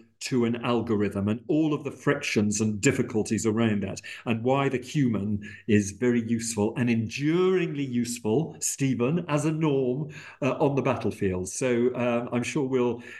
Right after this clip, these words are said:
uh, speak later in the year, but that one will be out in the late summer, uh, with, with Howgate.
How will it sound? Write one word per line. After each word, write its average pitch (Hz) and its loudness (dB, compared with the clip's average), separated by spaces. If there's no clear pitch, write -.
uh, 135 2
speak - -2
later 131 0
in 120 -2
the 123 -2
year, 156 0
but 127 -6
that - -4
one 123 2
will 117 0
be 117 2
out 113 0
in 117 0
the 110 4
late 110 0
summer, 104 0
uh, 104 0
with, 98 0
with 98 2
Howgate. 92 -4